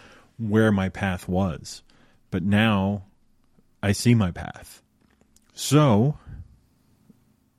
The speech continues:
seeing my path, I go, "Well, let's see the people that have done it before me." And there has been. I mean,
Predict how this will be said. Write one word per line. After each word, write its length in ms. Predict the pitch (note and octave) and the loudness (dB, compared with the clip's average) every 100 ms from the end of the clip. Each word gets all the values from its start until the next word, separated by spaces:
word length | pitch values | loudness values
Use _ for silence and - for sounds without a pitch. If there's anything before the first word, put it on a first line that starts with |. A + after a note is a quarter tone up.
| - | -12
seeing 380 | - D#3 F3 B2 | 2 6 8 8
my 140 | F#2+ | 6
path, 580 | - F#2 A2 - - - | 2 -2 -2 -6 -16 -10
I 120 | G2 | -6
go, 240 | G#2 A2+ A2 | -2 0 0
"Well, 400 | G2+ G#2+ A#2 - - - - _ - _ _ _ _ _ _ | 2 2 0 -2 -18 -20 -20 _ -20 _ _ _ _ _ _
let's 200 | G#2 C#3 | -2 -2
see 240 | - F#3 F3+ | 0 2 2
the 120 | D3 | 2
people 340 | E3+ E3+ D3+ | 2 2 4
that 260 | C#3 A#2+ - | 2 2 0
have 720 | A2+ A#2+ A#2+ G#2 - - - G#2 - | 0 0 -2 -6 -14 -18 -20 -12 0
done 180 | C#3 | 2
it 100 | D3+ | 2
before 360 | C#3 - C3+ C3 | -2 -2 0 0
me." 240 | D2+ - - | -2 -10 -2
And 140 | D3+ F3 | 4 6
there 100 | E3+ | 6
has 260 | E3+ A3+ | 2 -2
been. 360 | - - - A2+ | -6 -10 -10 -6
I 120 | A#2 | 0
mean, 360 | C#3 D3+ D3 C3+ | 2 2 0 -2